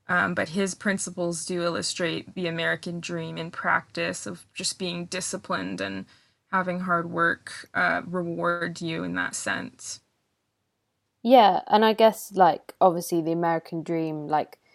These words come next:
Speaker 2: well, it's just, like, a concept that's probably always gonna be there because that's the image that America wants to, um, put out, put out to everyone. But, um, I was thinking, like,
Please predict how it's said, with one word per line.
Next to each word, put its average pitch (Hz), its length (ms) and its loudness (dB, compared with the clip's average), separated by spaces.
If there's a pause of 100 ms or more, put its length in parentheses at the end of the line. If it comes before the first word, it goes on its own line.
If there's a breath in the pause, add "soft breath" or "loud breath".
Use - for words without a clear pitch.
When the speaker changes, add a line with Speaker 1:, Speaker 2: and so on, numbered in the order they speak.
(420)
Speaker 2:
well, 151 320 2
it's 170 200 -4
just, - 480 -8 (200)
like, 160 300 0
a 160 60 -10
concept - 600 -4
that's - 340 -2 (120)
probably 170 400 2
always 165 360 2
gonna 165 160 -4
be 165 240 0
there 156 220 2
because - 600 -6
that's - 280 -2
the 113 200 -6
image 156 380 -8
that 151 240 -4 (140)
America 165 500 -2
wants - 420 -8
to, 156 260 -4 (560)
um, 170 260 2
put 202 240 2
out, 180 340 4
put 185 180 4
out 180 220 4
to - 120 0
everyone. 156 480 2
But, 175 240 8
um, 180 480 6 (920 soft breath)
I 196 80 12
was 214 140 8
thinking, 226 280 6
like, 185 260 6